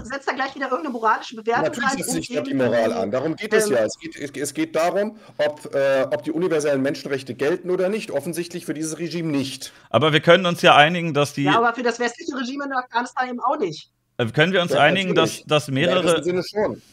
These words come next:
Speaker 2: Ich hab, ich hab
Speaker 3: Okay.
Speaker 2: ge-, zumindest bisher keine Homosexuellen gesehen, die von irgendeinem Hochhaus in Denver geworfen werden.
Speaker 3: Ähm, aber es
Speaker 1: Ja, aber jede,
Speaker 2: Ja,
Speaker 1: in
Speaker 2: aber
Speaker 1: Denver, aber in
Speaker 3: Ja.
Speaker 1: Afghanistan.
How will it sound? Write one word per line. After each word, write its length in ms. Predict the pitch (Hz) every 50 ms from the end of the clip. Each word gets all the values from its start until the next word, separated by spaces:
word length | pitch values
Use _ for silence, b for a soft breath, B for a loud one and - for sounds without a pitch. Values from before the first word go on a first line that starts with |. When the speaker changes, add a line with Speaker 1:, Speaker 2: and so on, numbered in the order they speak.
| _ - -
Speaker 2:
Ich 160 | - 135 175
hab, 200 | 175 170 - -
ich 100 | - -
hab 80 | 180 180
Speaker 3:
Okay. 120 | - 220
Speaker 2:
ge-, 220 | 196 170 147 143 139
zumindest 420 | - 185 147 165 165 170 160 - -
bisher 220 | 185 185 208 190
keine 240 | 180 190 180 175 175
Homosexuellen 640 | 165 175 180 175 165 175 - - 185 160 175 180 175
gesehen, 320 | 175 160 156 160 165 165
die 140 | 156 151 143
von 140 | 156 151 139
irgendeinem 360 | 151 151 156 151 143 156 190
Hochhaus 440 | - - 127 117 113 110 110 - -
in 180 | - 127 123
Denver 340 | 127 139 139 147 127 123 117
geworfen 460 | 110 110 101 110 104 - - 110 92
werden. 280 | 87 87 92 95 87 85 B 123 B -
Speaker 3:
Ähm, 240 | - 127 139 147 151
aber 260 | 151 143 - - 143 127
es 180 | 156 139 - -
Speaker 1:
Ja, 220 | 190 196 202 196
aber 320 | - 196 196 208 214 - - _ -
jede, 400 | - 170 160 180 208 226 233 247
Speaker 2:
Ja, 200 | 233 - 120 214 - -
Speaker 1:
in 80 | 220
Speaker 2:
aber 100 | 220 -
Speaker 1:
Denver, 220 | - 247 - - 226
aber 180 | 226 220 240 247
in 40 | 247
Speaker 3:
Ja. 60 | 220
Speaker 1:
Afghanistan. 640 | - - 226 311 381 381 - - _ 190 175 165 165